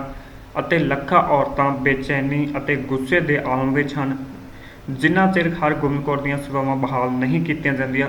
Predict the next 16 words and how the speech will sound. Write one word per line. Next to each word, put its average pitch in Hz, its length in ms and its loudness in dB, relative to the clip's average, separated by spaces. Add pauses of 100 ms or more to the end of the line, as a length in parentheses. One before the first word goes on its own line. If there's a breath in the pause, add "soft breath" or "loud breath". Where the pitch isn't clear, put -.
(120)
ਉਦੋਂ 147 220 2
ਤੱਕ 147 360 0
ਆਂਗਣਵਾੜੀ 135 400 0
ਵਰਕਰਾਂ 127 460 -2
ਤੇ 143 260 -4
ਹੈਲਪਰਾਂ 131 400 -2 (460 loud breath)
ਟਿਕ 170 240 4
ਕੇ 156 140 2
ਨਹੀਂ 143 280 2
ਬੈਠਣਗੀਆਂ 131 540 0
ਤੇ 135 160 0 (140)
ਪੰਜਾਬ 135 400 0
ਸਰਕਾਰ 127 380 -2
ਦੇ 131 180 -2
ਨੱਕ 131 380 0
ਵਿੱਚ 127 160 -4